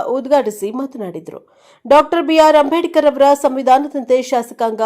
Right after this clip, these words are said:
ನ್ಯಾಯಾಂಗ, ಕಾರ್ಯಾಂಗ ಹಾಗೂ ಪ್ರತಿಕಾಂಗಗಳು ಮ-, ಸಮಾನ ರೀತಿಯಲ್ಲಿ ನಡೆದರೆ ಮಾತ್ರ ಜನಸಾಮಾನ್ಯರು ನೆಮ್ಮದಿಯಿಂದ ಇರಲು ಸಾಧ್ಯ. ಈ ಹಿನ್ನೆಲೆ ನ್ಯಾಯಾಂಗದಲ್ಲಿ ಇರುವಂತಹ ವಕೀಲರು ತಮ್ಮ ಕಕ್ಷಿದಾರರಿಗೆ ಸಾಧ್ಯವಾದಷ್ಟು ನ್ಯಾಯ ಒದಗಿಸಿಕೊಡಲು ಸಮರ್ಥರಾಗಬೇಕು.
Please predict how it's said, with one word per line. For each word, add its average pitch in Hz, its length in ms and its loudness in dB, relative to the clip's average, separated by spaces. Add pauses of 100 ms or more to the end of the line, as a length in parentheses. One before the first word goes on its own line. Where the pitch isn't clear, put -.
ನ್ಯಾಯಾಂಗ, 226 520 -4
ಕಾರ್ಯಾಂಗ 226 640 -4
ಹಾಗೂ 214 380 -4
ಪ್ರತಿಕಾಂಗಗಳು 220 800 -4
ಮ-, 208 120 0
ಸಮಾನ 214 480 -2
ರೀತಿಯಲ್ಲಿ 214 480 -6
ನಡೆದರೆ 190 400 -4
ಮಾತ್ರ 240 320 0 (640)
ಜನಸಾಮಾನ್ಯರು 294 960 4
ನೆಮ್ಮದಿಯಿಂದ 247 600 -4 (500)
ಇರಲು 226 300 -2
ಸಾಧ್ಯ. 208 400 -2
ಈ 180 180 -4
ಹಿನ್ನೆಲೆ 233 360 0
ನ್ಯಾಯಾಂಗದಲ್ಲಿ 269 680 0
ಇರುವಂತಹ 247 500 -2
ವಕೀಲರು 240 560 -4
ತಮ್ಮ 233 280 -2
ಕಕ್ಷಿದಾರರಿಗೆ 220 840 -4 (480)
ಸಾಧ್ಯವಾದಷ್ಟು 294 920 2
ನ್ಯಾಯ 240 320 0
ಒದಗಿಸಿಕೊಡಲು 226 800 -2
ಸಮರ್ಥರಾಗಬೇಕು. 220 920 -8